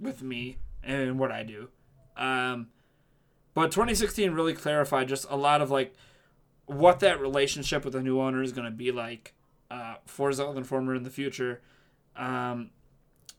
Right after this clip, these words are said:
it, you know, a lot of clarifications in my personal life, like, what my relationship really is with my girlfriend, uh, versus what maybe I thought it was.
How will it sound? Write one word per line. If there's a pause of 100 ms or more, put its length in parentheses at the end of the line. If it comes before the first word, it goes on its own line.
(180)
it,
you
know,
a
lot
of
clarifications
in
my
personal
life,
like,
what
my
relationship
really
is (360)
with
my
girlfriend, (360)
uh,
versus
what
maybe
I
thought
it
was.